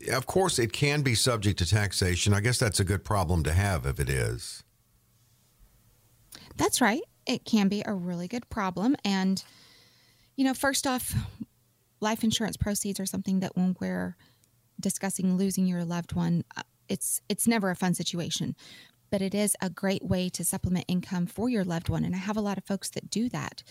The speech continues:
Speaker 2: because, again, this could be a major situation tax-free for retirement savings for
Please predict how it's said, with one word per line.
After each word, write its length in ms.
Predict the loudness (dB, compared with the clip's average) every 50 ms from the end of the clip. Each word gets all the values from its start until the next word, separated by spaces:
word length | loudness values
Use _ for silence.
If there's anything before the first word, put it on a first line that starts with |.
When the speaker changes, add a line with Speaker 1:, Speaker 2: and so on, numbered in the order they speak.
| -20 -20 -20 -20 -20 -20 _ -8
Speaker 2:
because, 400 | -6 -4 -2 -2 -2 0 -2 -2
again, 380 | -2 0 2 4 4 4 4 2 -2 -10 _ _ _ _ _ _ _ _ _ -8
this 160 | -6 -6 -4 -2
could 160 | -4 -2 0
be 220 | 0 0 0 0 0
a 80 | 0 2
major 580 | 4 4 4 4 2 2 0 -2 -2 -2 -2 -2
situation 640 | -4 -4 -4 -4 -4 -2 -2 0 0 0 0 0
tax-free 720 | -2 -2 -4 -8 -6 -4 -6 -4 -4 -4 -2 -2 -2 -2 -4
for 540 | -6 -10 -6 -2 0 0 0 0 -2 -4 -4
retirement 500 | -4 -4 -4 -4 -4 -2 -2 0 -2 -2
savings 440 | -2 -4 -4 -2 0 -2 -2 -2 -4
for 340 | -2 -2 -2 0 -2 -4